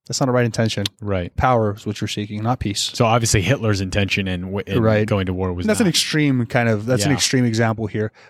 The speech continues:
Speaker 1: But to use it as a, as a more kind of contemporary, if you will,
Speaker 2: Yeah.
Speaker 1: example
Speaker 2: Okay, but
Speaker 1: here.
Speaker 2: here's, here's where it gets even more serious. It's like, okay, let's say Hitler's attacking me.
Speaker 1: Sure.
Speaker 2: So I, the,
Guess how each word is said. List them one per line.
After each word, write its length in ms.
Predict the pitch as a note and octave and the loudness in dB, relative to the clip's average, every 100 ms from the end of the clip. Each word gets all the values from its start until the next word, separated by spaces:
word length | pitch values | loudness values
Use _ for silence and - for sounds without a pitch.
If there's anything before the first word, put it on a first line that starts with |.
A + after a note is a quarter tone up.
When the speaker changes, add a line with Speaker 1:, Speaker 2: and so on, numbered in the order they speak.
| - | -2
Speaker 1:
But 100 | B2+ | 0
to 80 | C3 | 2
use 160 | C3+ | 4
it 60 | B2 | 4
as 160 | A2+ | 2
a, 100 | A2 G#2+ | 0 0
as 180 | A2+ | 0
a 60 | A2 | 0
more 220 | A2 A2 | 2 0
kind 160 | - G#2+ | 0 -4
of 60 | |
contemporary, 500 | - G2+ A#2 G#2+ G2+ | -4 -4 -2 0 0
if 100 | G2 | -2
you 80 | G#2 | -2
will, 220 | G#2 G2+ - | 0 0 -2
Speaker 2:
Yeah. 300 | A#2 A#2+ F#2+ | 0 0 0
Speaker 1:
example 320 | A2 A#2 A2+ - | -2 2 2 2
Speaker 2:
Okay, 80 | |
but 100 | G#2 | 2
Speaker 1:
here. 60 | G#2 | 2
Speaker 2:
here's, 240 | C#3 C3+ | 2 0
here's 320 | B2+ C3 C#3+ A#2+ | 0 0 0 -2
where 100 | A#2 | -4
it 60 | |
gets 200 | G#2+ A2 A#2 | -4 -4 -2
even 140 | G#2+ | 0
more 160 | A#2 A#2+ | 2 2
serious. 300 | G#2+ G2+ - | 2 0 0
It's 80 | G#2+ | 0
like, 120 | G#2+ | -2
okay, 200 | A2+ A#2 | 0 2
let's 160 | A2 | 2
say 120 | - G#2+ | 2 2
Hitler's 300 | A2+ A2+ G2 | 2 2 0
attacking 480 | - G#2 G2 F#2 | 0 0 -2 -4
me. 220 | F#2 F#2 D#2+ | -4 -4 -6
Speaker 1:
Sure. 260 | - - - _ - - | -8 -6 -8 _ -20 -20
Speaker 2:
So 140 | - B2+ | -4 -4
I, 380 | B2+ C#3+ C#3 C3+ _ | 0 2 2 -2 _
the, 180 | B2 A#2 | -4 -4